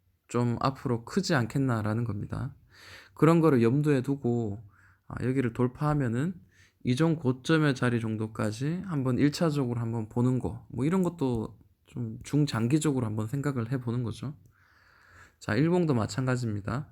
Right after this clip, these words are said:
자, 일봉상 아까 주봉을 봤듯이, 자, 이 바닥을 만드는 듯한 우상향의 추세선 그어놓고요.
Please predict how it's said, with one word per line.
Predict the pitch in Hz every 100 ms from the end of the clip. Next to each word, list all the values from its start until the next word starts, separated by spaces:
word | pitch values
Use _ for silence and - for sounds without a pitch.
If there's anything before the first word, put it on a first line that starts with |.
| - _ _ _ _ _ _ - - - - _ _
자, | -
일봉상 | 151 180 190 170 156 135 107 -
아까 | 120 - 139 123
주봉을 | - 151 165 147
봤듯이, | 104 107 131 127 113 117 104 - - _ _ _ _ _ -
자, | - 104 107 -
이 | - -
바닥을 | 131 156 143 127
만드는 | 107 104 120 120
듯한 | 110 - 117 135 170 - _ -
우상향의 | 113 143 160 151 151 135 123 180 - -
추세선 | - 151 135 120 104 107
그어놓고요. | 131 123 131 117 127